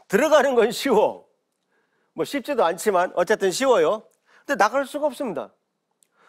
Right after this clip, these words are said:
못 나가면 아무 소용이 없죠. 입구가 있으면 출구가 있어야 되는데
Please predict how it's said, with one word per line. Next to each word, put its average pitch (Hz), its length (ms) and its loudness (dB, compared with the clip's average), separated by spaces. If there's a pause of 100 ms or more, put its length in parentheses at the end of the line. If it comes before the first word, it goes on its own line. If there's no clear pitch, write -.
(200)
못 277 180 -2
나가면 277 380 4
아무 240 220 2
소용이 262 280 0
없죠. 151 440 -8
입구가 262 440 2
있으면 240 200 -4
출구가 277 400 -2
있어야 220 240 -4
되는데 170 500 -6